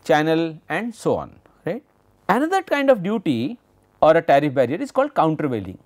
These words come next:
Now, the word countervailing also you can understand what it is saying. It is imposed on certain imports where the products are subsidized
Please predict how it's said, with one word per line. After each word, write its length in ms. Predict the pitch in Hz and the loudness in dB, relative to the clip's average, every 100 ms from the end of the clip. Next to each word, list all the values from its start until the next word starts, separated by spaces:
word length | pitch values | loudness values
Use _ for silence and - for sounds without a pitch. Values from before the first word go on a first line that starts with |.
| - | -10
Now, 140 | 175 | -6
the 140 | 190 185 | -4 0
word 320 | 165 277 294 | 4 4 4
countervailing 640 | 185 208 240 214 202 220 - | -2 -2 -2 0 -2 -4 -4
also 540 | 170 170 240 240 - | -4 0 2 2 2
you 80 | 170 | -8
can 140 | 202 | -6
understand 500 | 165 139 147 95 76 - | -2 -2 -2 -6 -10 -8
what 140 | 190 | -6
it 120 | 220 | -6
is 100 | 214 | -8
saying. 240 | 180 196 392 _ _ _ - _ - | -6 -8 -8 _ _ _ -20 _ -6
It 100 | 202 | -4
is 80 | |
imposed 540 | 214 214 202 294 330 320 | -2 -4 -2 2 2 2
on 140 | 294 | -2
certain 360 | 254 214 254 240 | 0 -2 -2 -2
imports 720 | 190 175 226 170 - - - _ _ _ _ | -6 -2 2 2 2 -12 -20 _ _ _ _
where 380 | 135 160 127 - _ _ _ _ _ | 4 6 6 2 _ _ _ _ _
the 80 | 185 | -4
products 540 | - 170 170 277 285 254 | 2 4 6 4 2 2
are 200 | 226 226 | 4 4
subsidized 800 | 170 - - 220 202 135 127 | -2 -2 -2 4 4 4 -4